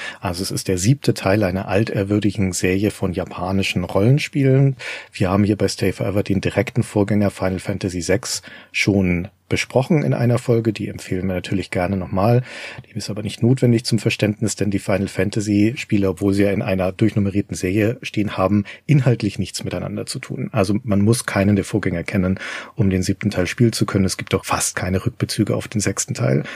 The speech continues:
Diese Serie geht zurück bis zum N E S, ist dann zum Super N E S gewandert, immer auf diesen Nintendo-Plattformen. Der Vorgänger, der sechste Teil, kam neunzehnhundertvierundneunzig raus und gilt als eines der besten Rollenspiele aller Zeiten.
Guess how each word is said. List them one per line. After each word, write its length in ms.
Diese 160
Serie 300
geht 160
zurück 320
bis 260
zum 400
N 160
E 80
S, 340
ist 220
dann 80
zum 140
Super 300
N 60
E 60
S 180
gewandert, 460
immer 300
auf 160
diesen 220
Nintendo-Plattformen. 1040
Der 80
Vorgänger, 440
der 100
sechste 320
Teil, 220
kam 220
neunzehnhundertvierundneunzig 1080
raus 260
und 160
gilt 200
als 220
eines 280
der 100
besten 320
Rollenspiele 500
aller 180
Zeiten. 440